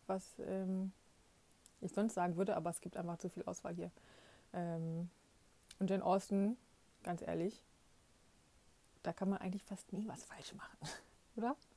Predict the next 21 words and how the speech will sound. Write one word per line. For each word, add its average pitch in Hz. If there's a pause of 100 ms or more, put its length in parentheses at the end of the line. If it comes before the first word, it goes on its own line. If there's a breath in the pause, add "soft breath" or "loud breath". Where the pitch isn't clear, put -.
(600 loud breath)
Hat 208
Leonie 269
nicht 262
mal 262
gesagt, 247
dass 226
sie, -
ähm, 214 (400)
Jane 208
Austen 214
einer 208
ihrer 208
Lieblingsautoren 240
ist? 247 (220)
Hm, 302 (380 loud breath)
setze 196
ich -
mich 190
fast -
in 190
die 190